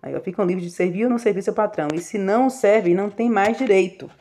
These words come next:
de receber nenhuma outra compensação." Então, se não serve mais, não tem direito de receber a recompensa de Deus. Não ganha o céu, né?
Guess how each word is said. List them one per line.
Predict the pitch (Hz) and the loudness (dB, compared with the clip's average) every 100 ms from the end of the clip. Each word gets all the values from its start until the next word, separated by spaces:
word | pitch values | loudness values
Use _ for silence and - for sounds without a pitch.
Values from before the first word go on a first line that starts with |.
| - - - _ _ - - _ _ _ _ _ | -18 -18 -18 _ _ -20 -20 _ _ _ _ _
de | 147 | 0
receber | 180 175 170 170 | 0 2 4 4
nenhuma | 170 170 196 | 4 4 4
outra | 214 233 | 2 0
compensação." | 220 214 226 226 - 147 | -2 -2 0 0 0 -4
Então, | 147 156 | -4 -6
se | 170 | -6
não | 175 196 208 | -6 -4 -4
serve | 226 175 175 180 | -2 2 2 2
mais, | 170 196 208 - - _ _ _ _ _ _ - | -2 -2 -6 -12 -20 _ _ _ _ _ _ -6
não | 170 | -2
tem | 180 | -2
direito | 240 214 185 | 0 0 -2
de | 185 | -2
receber | 170 147 151 | -4 -2 -4
a | |
recompensa | 151 143 147 | -4 -8 -10
de | 147 | -10
Deus. | 143 135 143 | -10 -10 -8
Não | 151 185 | -4 0
ganha | 175 208 | 0 -2
o | |
céu, | - 151 147 165 _ _ _ _ | -4 -2 -2 -4 _ _ _ _
né? | 143 151 | -16 -16